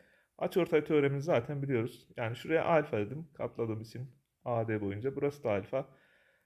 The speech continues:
Şimdi A C'yi katladığı için burası ne olacaktır? On dört. On dört ile sekizi topladım. A B'de ne olacaktır? Yirmi iki.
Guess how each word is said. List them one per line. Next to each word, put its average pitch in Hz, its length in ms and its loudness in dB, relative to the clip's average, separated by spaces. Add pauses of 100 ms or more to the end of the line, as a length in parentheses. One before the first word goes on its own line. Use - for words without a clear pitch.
(100)
Şimdi 160 220 -4
A 139 240 8
C'yi 190 240 6
katladığı 190 460 2
için 226 300 -4
burası 180 280 2
ne 214 40 -2
olacaktır? 143 360 2
On 170 240 2
dört. - 280 -2 (460)
On 180 220 0
dört 196 160 4
ile 170 140 2
sekizi 175 360 -4
topladım. 143 520 -2
A 143 240 2
B'de 139 220 6
ne 165 40 0
olacaktır? 123 580 -2 (260)
Yirmi 135 340 -2
iki. 131 240 -10